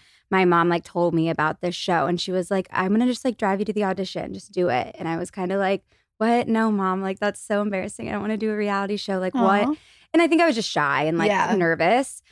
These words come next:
Speaker 1: But I went to the casting, and there were, like, a ton of people. And I was just like, "Okay, well, like, I'm not gonna get this, but, like, we'll try." They're like, "Do you have any skeletons in your closet?" And I'm like,
Speaker 2: <laughs>
Speaker 1: "No, <laughs> nope." So I don't know really why I even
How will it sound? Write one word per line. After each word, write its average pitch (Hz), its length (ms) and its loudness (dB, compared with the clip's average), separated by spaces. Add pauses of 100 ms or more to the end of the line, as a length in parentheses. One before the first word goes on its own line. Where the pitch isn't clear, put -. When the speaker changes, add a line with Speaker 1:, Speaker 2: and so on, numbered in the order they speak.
(200)
Speaker 1:
But 233 120 4
I 247 100 6
went 220 200 2
to 302 80 2
the 311 120 2
casting, 190 500 -2
and 185 100 2
there 190 60 0
were, 247 120 0
like, 320 140 -2
a 320 60 -2
ton 180 240 -4
of 170 80 -4
people. 190 540 -6 (100)
And 190 120 -10
I 180 80 -6
was 175 100 -10
just 180 180 -18
like, 170 160 -8
"Okay, - 300 -10
well, - 100 -12
like, - 160 -10
I'm 175 140 0
not - 160 -2
gonna - 160 -12
get - 180 -12
this, - 320 -8
but, - 160 -6
like, - 220 -12
we'll - 120 -8
try." - 320 -16 (300)
They're 208 80 0
like, 202 160 0
"Do 202 80 -4
you 202 60 2
have 220 100 0
any 220 140 -2
skeletons 202 680 -4
in 214 80 2
your 214 160 0
closet?" 214 800 -2
And - 20 -4
I'm 196 80 -4
like, 196 220 -2
Speaker 2:
<laughs> 247 100 2
Speaker 1:
"No, 214 480 2
<laughs> - 440 0
nope." 233 580 2 (360)
So 262 140 2
I 254 160 6
don't 302 200 4
know 240 640 4
really 226 460 2
why 202 760 -2
I 247 220 -2 (100)
even 233 480 -4